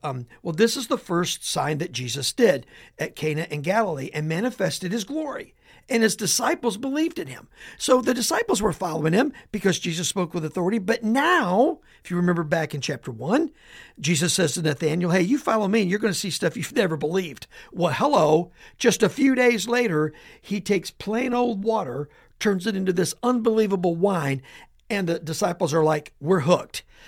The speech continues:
This is a miracle with a message. It's a miracle that matters. Now, I wanna point you chapter to, uh, verse twelve, rather, because there's something interesting here. And it says this, "Now,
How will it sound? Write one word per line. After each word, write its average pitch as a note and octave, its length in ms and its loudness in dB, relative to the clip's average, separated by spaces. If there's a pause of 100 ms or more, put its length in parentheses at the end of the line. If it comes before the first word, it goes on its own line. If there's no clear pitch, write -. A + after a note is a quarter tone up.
(140)
This G#3+ 220 4
is A3+ 100 2
a G#3+ 60 6
miracle F#3+ 600 2
with G3+ 140 2
a F3 60 2
message. D#3+ 540 -4 (260)
It's F3+ 160 -2
a E3 60 4
miracle E3+ 460 0
that D#3+ 180 -4
matters. C3 320 -8
Now, G3+ 240 2 (320)
I D#3 40 -2
wanna G#3 280 2
point - 300 -2
you A#3 180 0 (100)
chapter E3+ 460 -2 (120)
to, E3+ 200 2
uh, D3 160 4
verse F#3 240 0
twelve, D#3 260 -2
rather, B2+ 260 -4 (220)
because D#3 200 0
there's D#3+ 120 -2
something - 300 4
interesting F3+ 380 -2
here. A#2 120 -8
And A#2+ 80 -12
it D#3+ 60 -14
says F#3+ 240 -2
this, - 400 -4 (720)
"Now, F3+ 180 0